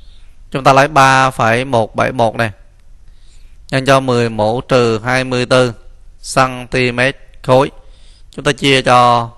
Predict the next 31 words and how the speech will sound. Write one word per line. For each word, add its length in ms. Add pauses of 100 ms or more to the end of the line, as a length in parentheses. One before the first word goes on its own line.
bốn 360
phẩy 380
một 640 (280)
tám 200
bảy. 240 (960)
Cái 100
mặt 100
ba 180
lên. 180 (1400)
Được 120
chưa? 140 (1300)
Rồi, 240 (140)
bấm 120
máy 100
tính. 180 (680)
Mười 200
mũ 320
trừ 640 (160)
hai 180
tư, 300
cái 180
mặt 140
ba 140
lên 140
là 60
bằng 220
mười 160
mũ 260
trừ, 320 (500)
trừ 140
tám 280